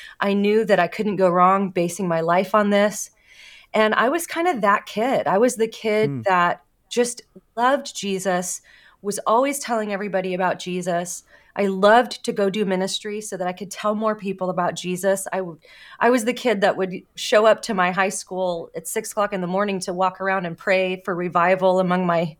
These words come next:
Speaker 2: Right.
Speaker 1: friends. <laughs> And so,
Speaker 2: Yeah.
Speaker 1: no, I don't remember there ever being a time where I thought, "Well, am I really just doing this 'cause of my parents?" I,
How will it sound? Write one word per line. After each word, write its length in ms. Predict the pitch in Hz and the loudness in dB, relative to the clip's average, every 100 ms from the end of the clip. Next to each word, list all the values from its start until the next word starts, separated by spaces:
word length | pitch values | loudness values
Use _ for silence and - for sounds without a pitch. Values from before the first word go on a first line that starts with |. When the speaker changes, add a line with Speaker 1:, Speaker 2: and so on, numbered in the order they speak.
| - | -10
Speaker 2:
Right. 300 | 113 110 - | -6 -6 -2
Speaker 1:
friends. 540 | - 233 254 277 - - 311 | 4 6 6 2 -2 -4 -4
<laughs> 120 | 330 | -2
And 140 | 277 | -4
so, 160 | - 254 220 | -2 0 2
Speaker 2:
Yeah. 320 | 135 175 113 - - - | 2 2 -2 -6 -14 -4
Speaker 1:
no, 140 | 254 - | 0 4
I 100 | 285 | 4
don't 260 | 294 349 - | 4 2 2
remember 440 | 240 220 320 381 | 2 2 2 2
there 160 | 208 185 | 4 4
ever 220 | 180 196 | 4 0
being 260 | 175 196 185 | 0 0 0
a 60 | |
time 320 | 180 196 185 185 | 0 2 2 2
where 240 | 175 - | 2 2
I 160 | 185 180 | 0 -2
thought, 640 | 180 196 175 170 - - _ _ _ _ _ _ | 0 2 4 2 0 -12 _ _ _ _ _ _
"Well, 400 | 202 196 196 - | 0 4 4 2
am 160 | - 190 | 0 2
I 100 | 208 | 2
really 320 | 262 240 254 | 2 2 0
just 220 | 202 220 | -2 -4
doing 180 | 202 196 | -4 -4
this 140 | 196 196 | -4 -4
'cause 160 | 202 | -6
of 80 | 180 | -4
my 120 | 170 | -4
parents?" 340 | 156 220 214 196 | -2 0 2 2
I, 160 | 254 | 0